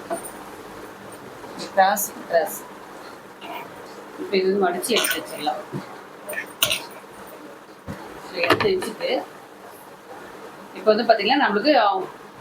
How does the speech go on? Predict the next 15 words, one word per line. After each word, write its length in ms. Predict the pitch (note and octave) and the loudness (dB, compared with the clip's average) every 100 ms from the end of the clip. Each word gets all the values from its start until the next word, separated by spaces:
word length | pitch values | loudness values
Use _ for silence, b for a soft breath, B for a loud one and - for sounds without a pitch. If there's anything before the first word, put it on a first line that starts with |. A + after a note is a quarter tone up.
| - | 6
கஸ்டமரோட 520 | A#3 - C4 B3 A#3 | 6 8 6 6 6
இடுப்பு 380 | A3 G#3+ A#3 C4 | 4 4 2 0
சுற்றளவு 400 | A#3+ - A#3+ A3 | -2 4 6 8
என்ன 180 | G3+ A3 | 6 6
வந்து 260 | G#3 G#3 G3+ | 6 6 4
பாத்தீங்கன்னா, 320 | F#3+ C#4 D4 | 4 4 6
நம்மளுக்கு 380 | G3+ G#3 D4+ G#3 | 6 6 8 8
நாற்பத்தி 420 | G3 - A3+ A3 | 8 6 4 6
அஞ்சுங்களா? 580 | F#3 F#3 F#3+ F3+ E3+ E3+ D#3+ - - - - - - - - - - - - - - - - D3+ - - - - - - - - | 6 6 4 6 8 8 6 0 -8 -4 -4 -2 -4 -6 -12 -18 -18 -20 -20 -16 -14 -14 -14 -14 -16 -16 -16 -16 -18 -18 -18 -10
இந்த 120 | - F3+ - | -2 -2 0
பீஸ், 280 | A3 - | 0 2
மிச்சம் 340 | G3+ F#3 G#3 F#3+ | 2 4 4 4
இருக்கிற 140 | F#3+ | 2
பீஸ்ல 360 | F#3 G#3 - F3 | 2 -2 2 2
வந்து 300 | E3 F#3+ | 2 0